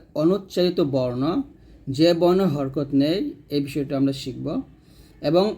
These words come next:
আল্লাহ শব্দ লাম পড়ার নিয়ম শিখব, রটা কোথায় মোটা হবে, কোথায় পাতলা হবে, এই বিষয়গুলোও শিখব ইনশাআল্লাহ। তো যদি আজকের ভিডিওটা সম্পূর্ণ থাকেন, তাহলে ইনশাআল্লাহ আপনি অনেক কিছু বুঝতে পারবেন।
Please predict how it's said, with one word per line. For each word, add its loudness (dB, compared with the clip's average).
আল্লাহ 4
শব্দ -2
লাম 2
পড়ার 2
নিয়ম 2
শিখব, -6
রটা 2
কোথায় -2
মোটা 0
হবে, -4
কোথায় -6
পাতলা -6
হবে, -4
এই 0
বিষয়গুলোও -2
শিখব -10
ইনশাআল্লাহ। -14
তো 4
যদি 6
আজকের 2
ভিডিওটা 0
সম্পূর্ণ -2
থাকেন, -2
তাহলে -4
ইনশাআল্লাহ -6
আপনি -2
অনেক -2
কিছু -2
বুঝতে -4
পারবেন। -2